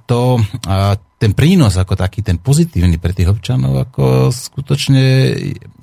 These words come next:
by som povedal, že je naopak, ako je to kontraproduktívne, že tí ľudia strácajú okrem dôvery, ako strácajú v podstate aj tie životné istoty, povedzme rodinné istoty.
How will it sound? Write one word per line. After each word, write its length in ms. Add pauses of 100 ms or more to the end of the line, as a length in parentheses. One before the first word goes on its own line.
(280)
by 140
som 100
povedal, 320
že 340
je 300
naopak, 400
ako 160
je 80
to 100
kontraproduktívne, 800
že 140
tí 160
ľudia 400 (640)
strácajú 420
okrem 260
dôvery, 520
ako 160
strácajú 480
v 60
podstate 320
aj 120
tie 200
životné 440
istoty, 480 (300)
povedzme 400
rodinné 480
istoty. 480